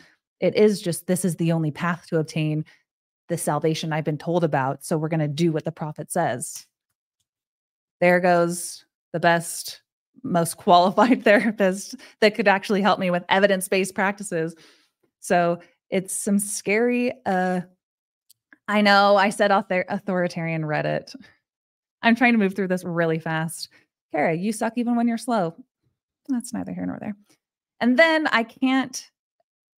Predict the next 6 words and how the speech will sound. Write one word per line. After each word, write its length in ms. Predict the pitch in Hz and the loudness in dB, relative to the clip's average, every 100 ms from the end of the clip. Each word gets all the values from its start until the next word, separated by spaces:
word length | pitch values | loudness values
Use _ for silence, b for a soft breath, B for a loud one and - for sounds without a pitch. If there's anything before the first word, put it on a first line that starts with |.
| _ _ _ | _ _ _
just 300 | 208 202 - _ _ 214 202 | -4 -4 -8 _ _ -10 2
give 220 | 247 233 | 2 2
you 360 | 226 226 220 - _ _ _ _ _ _ | 0 0 -2 -10 _ _ _ _ _ _
one 320 | 185 208 220 | 0 2 2
side 480 | 214 202 196 196 202 - | 2 0 2 0 -4 -6
of 420 | 185 180 175 - | -4 -4 -6 -16